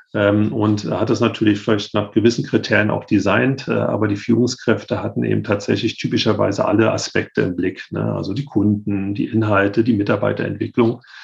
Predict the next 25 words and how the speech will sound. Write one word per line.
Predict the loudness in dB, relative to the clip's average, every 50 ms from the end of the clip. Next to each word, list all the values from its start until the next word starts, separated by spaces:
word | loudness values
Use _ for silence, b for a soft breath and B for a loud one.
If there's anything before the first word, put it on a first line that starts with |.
| B B B B B B B B B _ -2
Ähm, | 0 2 2 2 2 2 0 -2 -4 -6
und | -4 -2 0 0 0 0 0 -2 0 0
das | 0 0 2
sorgte | 2 2 2 2 0 0 2
dann | 4 4 4 2
dafür, | 2 0 0 0 2 2 2
wenn | 2 2 0
halt | 0 0 0
ein | 0 -2 0
Kunde, | 0 0 2 2 2 2
sag | 2 2 2 0 0
ich | -2
mal, | -4 -2 -2
wo | -2
es | -4 -2
dann | -2 -2 -2 -2
brennt, | -2 -2 0 0 0 -2 -2
ne, | -2 -2
da | -2 -2
hat | -2 -2 0
man | 0 2
alle | 2 2
anderen | 2 2 2 0 0
Themen | 0 0 0 0 -2
vergessen. | -4 -2 0 0 0 2 2 0 -2 -2 -4